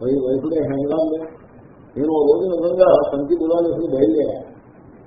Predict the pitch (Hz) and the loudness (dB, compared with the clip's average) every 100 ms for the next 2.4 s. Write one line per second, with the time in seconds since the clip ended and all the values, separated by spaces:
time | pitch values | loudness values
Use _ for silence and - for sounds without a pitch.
0 | - - - - - - - - - 139 | -20 -20 -20 -20 -20 -20 -20 -20 -10 -6
1 | 208 240 160 117 107 - - - - - | -2 0 0 0 -2 -2 -4 -10 -20 -20
2 | - 110 131 180 | -16 -8 -4 -2